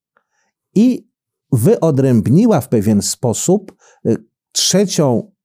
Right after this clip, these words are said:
trzeci element, e, władzy, a mianowicie sądownictwo. Wprawdzie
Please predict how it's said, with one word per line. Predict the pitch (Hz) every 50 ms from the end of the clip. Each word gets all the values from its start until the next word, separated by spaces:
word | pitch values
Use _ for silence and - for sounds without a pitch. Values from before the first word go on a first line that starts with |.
| _ _ _ - -
trzeci | - - - 190 180 - - -
element, | 117 117 123 123 120 120 113 110 107 101 - -
e, | 107 107 101 101 101 101 98 98 98 95 92
władzy, | 85 92 101 113 107 95 87 - - 143 -
a | 139
mianowicie | 120 117 113 113 101 92 123 143 143 - - 170 175 175 175 _ _ _
sądownictwo. | - - 143 139 127 120 117 98 87 87 76 71 - - - - - _ _ _ _ _ - _ _ - - - _
Wprawdzie | - - - 160 214 247 226 147 117 123 117 104 -